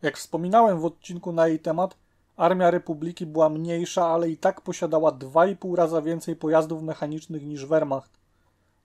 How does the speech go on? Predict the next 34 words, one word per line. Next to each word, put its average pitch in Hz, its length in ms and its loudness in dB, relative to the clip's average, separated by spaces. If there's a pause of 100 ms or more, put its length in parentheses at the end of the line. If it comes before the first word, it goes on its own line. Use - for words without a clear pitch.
Dużą 196 300 2
część 180 260 -2
z 147 60 -12
nich 175 200 -8
udało 156 300 4
się 156 140 -10
przejąć. 151 540 -4 (600)
Sprzęt 180 420 -2
zdobyczny 175 600 -4
ułatwił 175 560 0
znacząco 170 480 -6
dalszy 156 380 2
rozwój 151 360 -4
wojsk 147 320 -4
trzeciej 143 380 -8
Rzeszy. 143 400 -4 (580)
Dość 156 260 0
powiedzieć, 160 500 -2
że 147 120 -6
przed 190 340 -2
inwazją 170 440 2
na 160 120 0
Z 156 200 -4
S - 160 -8
R 147 140 0
R 147 160 -2 (500)
w - 80 -20
ciężarówki 165 600 0
francuskie 170 680 -4 (420)
było 151 240 0
wyposażonych 160 760 -4
osiemdziesiąt 170 720 -6
osiem 165 360 -6
dywizji, 147 480 -6